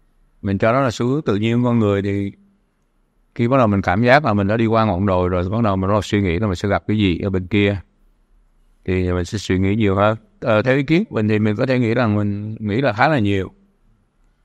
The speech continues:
Có thể là trong khoảng là sáu bảy gì đó, trong cái nẻo bậc thang đó. Và cái ý nghĩ của mình nó luôn luôn là nó lại liên quan tới những đứa con của mình nhiều hơn.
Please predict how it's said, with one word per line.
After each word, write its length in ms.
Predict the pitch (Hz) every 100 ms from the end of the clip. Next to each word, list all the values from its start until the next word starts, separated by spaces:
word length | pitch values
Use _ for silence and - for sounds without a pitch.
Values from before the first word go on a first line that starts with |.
| _
Có 140 | - 123
thể 180 | 113 110
là 200 | 113 101
trong 220 | 110 107
khoảng 240 | 107 110
là 100 | 120
sáu 200 | 101 117
bảy 220 | 127 85
gì 140 | 117 117
đó, 160 | 104 117 -
trong 160 | 113 113
cái 80 |
nẻo 100 | 113
bậc 120 | 127 104
thang 200 | 104 104
đó. 240 | 104 113 117 _ _ _ _ _ _ _ _ _ _ _ -
Và 120 | 98
cái 160 | -
ý 80 | 156
nghĩ 260 | 156 113 107
của 120 | 147
mình 280 | 151 110 101
nó 100 | 113
luôn 260 | 135 120
luôn 260 | 117 117 113
là 240 | 107 98
nó 180 | 95 107
lại 220 | 123 107
liên 260 | 98 110 113
quan 300 | 113 110 110
tới 520 | 110 110 127 151 185 - - - - - - - _
những 140 | - 107
đứa 80 | 123
con 320 | 127 117 113
của 80 | 120
mình 240 | 110 92
nhiều 180 | 98 95
hơn. 260 | 107 110